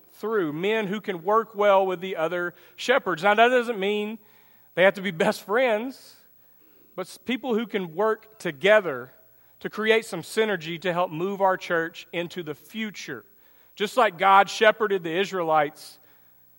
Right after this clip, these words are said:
when we looked at Ezekiel thirty-four a couple weeks ago, he was ahead of them, leading them. Peter writes that should not do so to pursue dishonest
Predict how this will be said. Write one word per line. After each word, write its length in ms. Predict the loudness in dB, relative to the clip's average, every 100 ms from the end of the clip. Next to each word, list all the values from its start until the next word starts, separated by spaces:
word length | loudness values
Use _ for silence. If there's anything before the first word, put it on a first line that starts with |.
| _ _ _
when 120 | -10
we 60 | -4
looked 160 | -2
at 100 | -2
Ezekiel 360 | -6 -6 -6 -6
thirty-four 500 | -4 -4 -4 -4 -4
a 20 |
couple 240 | -2 -6 -6
weeks 240 | -8 -10
ago, 220 | -6 -4
he 100 | -4
was 140 | -6 -8
ahead 260 | 0 2
of 140 | 0 -6
them, 200 | -10 -10 _ _ _ _ _ _ -12
leading 540 | -6 -4 -4 -6 -8
them. 160 | -12 -18 _ _ _ _ _ _ _ _ _ _ _ _ _ _ _ _ _ _ _
Peter 260 | -10 -6 -2
writes 400 | 0 0 -4 -12
that 180 | -10 -10 _ -20 _ _ _ _ _ _ _ _ _
should 200 | -12 0
not 200 | 0 0
do 140 | -4
so 280 | -4 0 0
to 220 | 0 -8
pursue 640 | -10 -12 -16 -6 -2 0 -2
dishonest 880 | -4 -8 -8 -4 -4 -4 -6 -12